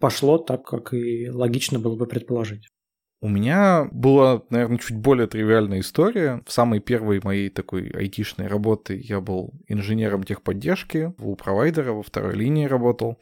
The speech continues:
Speaker 2: Я был таким в зачатке сетевым инженером. И я даже готовился стать настоящим сетевым инженером. Я читал книжку Таненбаума про сети. Между прочим, не каждому дано её осилить, она действительно очень непростая.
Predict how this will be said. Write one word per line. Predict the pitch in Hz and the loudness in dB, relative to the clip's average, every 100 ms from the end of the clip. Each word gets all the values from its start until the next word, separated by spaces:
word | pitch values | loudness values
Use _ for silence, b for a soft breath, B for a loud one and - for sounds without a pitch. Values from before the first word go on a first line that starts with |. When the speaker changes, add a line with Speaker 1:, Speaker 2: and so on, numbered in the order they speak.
| - | -4
Speaker 2:
Я | 113 | 0
был | 113 110 | 0 0
таким | 107 - 107 101 | -2 -2 -2 -2
в | 101 | 0
зачатке | 110 - 147 160 - 123 113 - - | 0 2 2 2 0 2 2 0 -6
сетевым | - 104 117 117 117 | -8 -2 2 4 4
инженером. | 101 110 107 87 90 | 4 2 2 2 -2
И | 110 | 0
я | 107 | 2
даже | 113 107 107 | 4 2 2
готовился | 113 127 107 - 107 | 2 4 4 4 0
стать | - 107 | 0 0
настоящим | 98 - 92 151 - | -2 -2 2 2 2
сетевым | 170 - 143 135 | -2 0 2 4
инженером. | 117 - 120 117 104 | 2 2 0 0 -2
Я | - | -4
читал | - - 101 - | -6 -2 0 0
книжку | - 107 - | 0 -2 -2
Таненбаума | 107 104 101 95 110 147 160 | 0 2 2 4 4 4 4
про | 160 147 | 2 0
сети. | 143 143 143 143 147 | 2 2 2 -2 -2
Между | 110 104 113 | -2 -2 0
прочим, | 117 113 110 110 | 0 0 -2 -2
не | 117 | -2
каждому | 117 127 139 151 160 185 | 2 2 2 2 2 0
дано | - 147 147 147 | 2 4 4 4
её | 143 143 | 4 4
осилить, | 139 - 151 147 - | 2 2 2 2 -2
она | 127 110 | -4 -4
действительно | 117 - 135 139 135 | -6 -4 -4 0 0
очень | 135 - | 0 -4
непростая. | 143 139 147 - 143 143 | -8 -4 -4 -2 0 0